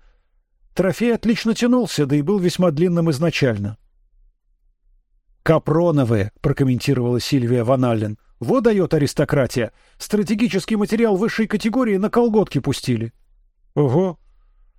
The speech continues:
Фон Хартман опустил первую добычу обратно и также осторожно двумя пальцами выудил следующую дохлую медузу. Нечто столь же бесформенное, маленькое и прозрачное. А,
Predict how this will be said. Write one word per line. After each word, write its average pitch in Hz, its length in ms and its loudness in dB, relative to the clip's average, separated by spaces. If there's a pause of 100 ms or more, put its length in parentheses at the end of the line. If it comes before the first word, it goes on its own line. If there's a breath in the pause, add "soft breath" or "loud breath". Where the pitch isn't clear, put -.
(180)
Фон 170 220 2
Хартман 190 440 0
опустил 170 460 -2
первую 151 360 0
добычу 139 400 0
обратно 196 480 0 (320 soft breath)
и - 60 -4
также 151 360 0
осторожно 139 640 0
двумя 143 280 2
пальцами 185 560 2 (580)
выудил 180 560 0
следующую 135 960 0
дохлую 131 540 0
медузу. 113 600 -2 (680)
Нечто 147 380 0
столь 160 260 2
же 120 140 0
бесформенное, 135 880 -2 (380)
маленькое 147 680 0
и 160 120 -4
прозрачное. 123 840 -2 (380)
А, 170 500 0